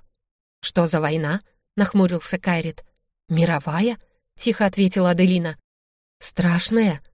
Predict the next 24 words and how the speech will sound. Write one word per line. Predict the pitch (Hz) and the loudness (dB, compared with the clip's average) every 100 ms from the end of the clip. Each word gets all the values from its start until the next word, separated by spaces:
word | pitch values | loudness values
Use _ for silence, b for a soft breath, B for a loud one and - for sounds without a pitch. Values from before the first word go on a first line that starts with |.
| _ | _
Много | - 214 220 190 | 0 4 4 4
людей | 202 202 226 | 2 4 2
погибло. | 160 170 160 156 - _ _ _ | 2 -2 -2 -2 -6 _ _ _
А | 202 | -2
когда | 190 180 180 | 0 4 4
она | 180 | 4
закончилась, | 165 165 - 214 - 175 - | 2 0 0 -4 -4 -6 -6
человечество | - 160 160 - 175 170 | -2 0 0 -4 -4 -4
долго | 156 175 175 | 0 0 0
приходило | 190 170 160 156 156 | -4 -4 -4 -2 -4
в | 147 | -4
себя. | 170 160 - _ _ _ - | -6 -6 -10 _ _ _ 4
Но | |
это | 226 240 | 4 6
было | 226 233 | 4 4
задолго | 214 214 196 247 208 | 4 2 4 4 4
до | 180 | 4
моего | 180 175 185 | 4 4 2
рождения, | 190 180 208 208 147 - | 2 2 4 2 0 -10
даже | - 165 165 | -4 -2 0
до | 156 | 0
рождения | 160 160 175 175 | 0 0 2 2
моих | 175 160 160 | 2 0 0
родителей". | 175 170 196 - - | -2 0 -2 -6 -10